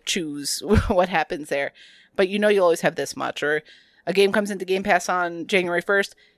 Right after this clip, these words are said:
This game will leave no later than April thirtieth. So you know you have that time. It may stay till April thirtieth the following year.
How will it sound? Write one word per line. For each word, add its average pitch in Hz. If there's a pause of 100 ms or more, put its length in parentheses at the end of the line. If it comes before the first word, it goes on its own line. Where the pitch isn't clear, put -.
(120)
This 202
game 202
will 190
leave 175
no 170
later 160
than 151 (800)
April 165
thirtieth. - (100)
So -
you 226
know 254
you 233
have 175
that 160
time. -
It 185
may 202
stay 190
till 190
April 180
thirtieth 175
the -
following 165
year. 220